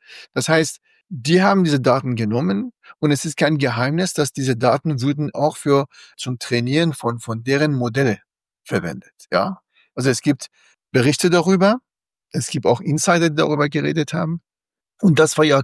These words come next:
klar, dass diese Ausrede vorgeschoben haben, dass um diese große Daten zu analysieren und diese Ineffizienz der Behörden und deren Korruption zu zeigen,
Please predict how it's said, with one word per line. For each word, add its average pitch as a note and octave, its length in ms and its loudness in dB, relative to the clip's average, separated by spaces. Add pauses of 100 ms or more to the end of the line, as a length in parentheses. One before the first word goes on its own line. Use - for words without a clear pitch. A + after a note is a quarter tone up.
klar, C3 460 0 (380)
dass - 280 0 (300)
diese B2+ 240 0
Ausrede D3 460 2
vorgeschoben B2 640 0
haben, A2+ 220 -2
dass A#2 260 -6 (340)
um B2+ 220 0
diese D3 340 2 (140)
große E3+ 440 2
Daten B2+ 640 -2 (420)
zu - 180 -4
analysieren B2+ 800 2
und B2 200 -4
diese A#2 200 -2
Ineffizienz C#3+ 800 0
der C3 120 -4
Behörden D3+ 580 0 (500)
und C#3 240 -2
deren A#2 340 0
Korruption B2 720 0
zu B2 100 -8
zeigen, D#3+ 540 0